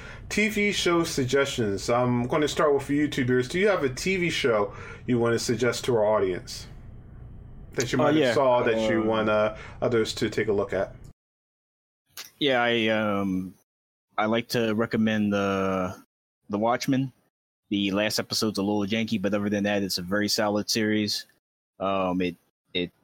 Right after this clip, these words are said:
Speaker 2: um, normally comic book ad-, comic book adaptations of, uh, Moore's work outside of V for Vendetta, they normally, um,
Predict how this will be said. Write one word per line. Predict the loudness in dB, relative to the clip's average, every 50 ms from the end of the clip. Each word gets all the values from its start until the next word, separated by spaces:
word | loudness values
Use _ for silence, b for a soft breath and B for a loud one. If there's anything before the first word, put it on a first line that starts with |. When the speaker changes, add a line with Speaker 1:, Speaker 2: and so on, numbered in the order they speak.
| _ _ _ _ _ _ _ _ _ -16 -16 -16 _ _ -2
Speaker 2:
um, | -2 0 0 0 0 0 0 0 0 -2 -2 -2 -2 -2 -2
normally | -2 0 0 0 0 -2 -2
comic | -2 -2 -2 -2 -2 -2 -4
book | -4 -4
ad-, | -6 -6 -8 -12 _ _ _ _ _ -4
comic | -2 0 0 2
book | 0 0 -2
adaptations | -2 -2 0 0 0 -2 -4 -4 -4 -4 -2 -2
of, | -2 -2 0 0
uh, | 0 0 0 0
Moore's | 0 0 0 0 0 -2 -4
work | -6 -4 -4 -4 -4 -4 -8 -14 -20 _ _ _ _ _ _ _ _ _ _ -4
outside | -4 -4 -2 -2 -2 0 0 0 0
of | 0 0 -2
V | -2 -2
for | -2 -4 -6
Vendetta, | -4 -4 -2 -2 0 0 0 2 2 2 0 0 -2 -4 -6
they | -4 -2 -2
normally, | -2 -2 -2 -2 -2 -2 0 0 0 0
um, | 0 0 0 -2 -2 -4 -6